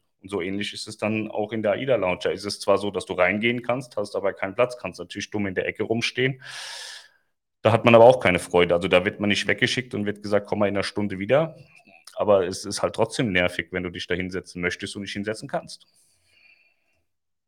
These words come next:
Wenn man Junior Suite bucht und dann eine Balkonkabine bekommt, findest du das in Ordnung? Außer ein paar Mehrleistungen tut sich ja nicht viel.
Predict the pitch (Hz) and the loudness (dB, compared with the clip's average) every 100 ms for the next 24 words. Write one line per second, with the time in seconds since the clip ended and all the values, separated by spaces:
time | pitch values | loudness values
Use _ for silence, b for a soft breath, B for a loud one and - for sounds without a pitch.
0 | _ _ _ _ _ - B B B 101 | _ _ _ _ _ -20 B B B 2
1 | 101 127 143 - 104 104 123 - 92 101 | 2 2 0 0 -2 -4 -12 -10 -4 0
2 | 98 92 98 98 95 127 127 92 92 90 | 0 0 0 -2 -2 -4 -4 -4 -6 -10
3 | 90 104 107 98 98 - 95 - 73 101 | -8 -8 -6 -8 -8 -8 -8 -6 -6 -6
4 | 135 127 92 95 87 90 92 95 101 - | -6 -8 -8 -8 -2 -2 -2 -2 -2 -4
5 | 92 104 104 - - 85 - - | -12 -12 -14 -14 -12 -10 -12 -12